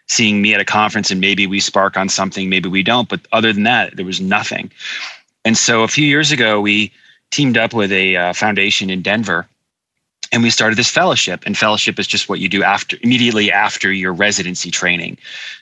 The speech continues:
um, whether that's internal medicine, pediatrics, emergency medicine.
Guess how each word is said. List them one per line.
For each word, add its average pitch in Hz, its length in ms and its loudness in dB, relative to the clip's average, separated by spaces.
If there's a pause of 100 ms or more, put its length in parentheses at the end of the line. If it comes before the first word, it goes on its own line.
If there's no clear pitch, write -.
(140)
um, 90 320 2
whether 90 160 2
that's 85 240 0
internal 95 460 0
medicine, 87 540 -2
pediatrics, 90 600 0
emergency 85 360 -2
medicine. 85 400 -4